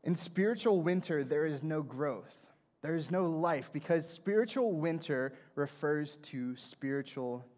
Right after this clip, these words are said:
death. So I wanna read a passage for you from the Bible, um, from Colossians chapter two, that talks to us about spiritual death.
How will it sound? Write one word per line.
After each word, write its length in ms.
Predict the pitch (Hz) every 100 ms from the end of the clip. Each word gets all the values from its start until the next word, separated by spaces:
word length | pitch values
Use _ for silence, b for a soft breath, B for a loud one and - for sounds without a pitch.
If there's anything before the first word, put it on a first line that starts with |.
| _
death. 280 | 110 - - - - _ _ _ _ _ _ _ _ _ _ _ _ - B B
So 240 | B 202 185
I 80 | 170
wanna 200 | 233 202
read 180 | 196
a 40 | 185
passage 520 | - 151 151 156 131
for 100 | 151
you 180 | 135 135
from 360 | 147 135 131
the 60 | 127
Bible, 580 | 123 127 135 135 135 135 B B
um, 480 | 135 135 127 127 123 -
from 180 | 156 151
Colossians 800 | 156 143 143 156 160 165 151
chapter 320 | - 147 139 135
two, 240 | - 139
that 180 | 131 -
talks 320 | - 147 151
to 140 | 160 139
us 120 | -
about 300 | 131 127 -
spiritual 440 | - 131 123 123
death. 400 | 107 113 107 -